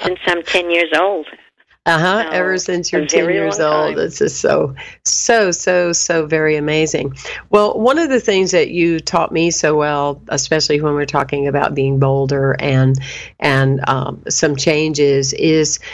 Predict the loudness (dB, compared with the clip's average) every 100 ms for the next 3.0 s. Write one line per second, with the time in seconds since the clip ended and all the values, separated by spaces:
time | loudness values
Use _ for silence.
0 | -18 _ 0 2 0 -6 -14 _ -4 2
1 | 2 4 2 2 2 0 0 0 2 2
2 | 0 0 2 2 2 2 0 -2 -6